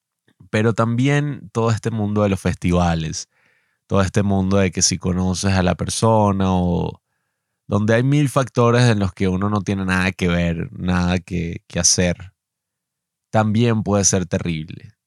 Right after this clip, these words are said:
O sea, es, especialmente para cualquier realizador, para cualquier cineasta, sabrán que, que eso de los festivales suele ser algo muy deprimente.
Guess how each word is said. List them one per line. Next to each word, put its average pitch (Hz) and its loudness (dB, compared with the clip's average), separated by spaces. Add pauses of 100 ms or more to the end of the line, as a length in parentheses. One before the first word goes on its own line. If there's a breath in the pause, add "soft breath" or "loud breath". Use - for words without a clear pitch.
O - -20
sea, 87 0
es, 92 2
especialmente 117 0 (520)
para 98 2
cualquier 110 0
realizador, 92 0
para 92 -2
cualquier 95 -4
cineasta, 92 -4
sabrán 90 -2
que, 87 -6 (120)
que 98 -2
eso 110 -2
de 104 0
los 92 -2
festivales 90 -4
suele 90 -2
ser 92 0
algo 90 0
muy 87 -2
deprimente. 85 -4